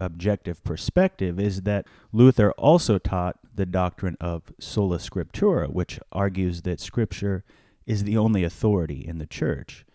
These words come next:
Now, this becomes problematic because the only time in Scripture that we hear the words faith alone, which is what sola fide means,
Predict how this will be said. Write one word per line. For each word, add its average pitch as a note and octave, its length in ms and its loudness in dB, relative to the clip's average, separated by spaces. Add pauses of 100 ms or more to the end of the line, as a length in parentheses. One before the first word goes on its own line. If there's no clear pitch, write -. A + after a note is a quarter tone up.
(480)
Now, B2 200 4
this B2+ 320 2
becomes A2+ 560 0
problematic F#2+ 840 2
because G2 320 -2
the G#2 140 0
only A2 300 4
time G2+ 360 0
in E2+ 200 -6
Scripture G#2 560 -2
that F2 180 0
we F#2+ 160 0
hear G#2+ 300 2
the F#2 120 -2
words F#2 520 -2 (160)
faith A2+ 440 2
alone, F#2 460 4
which D#2 160 -8
is F2 140 -8
what F2 180 -4
sola F2 320 -4
fide D#2 340 -6
means, F#2+ 440 0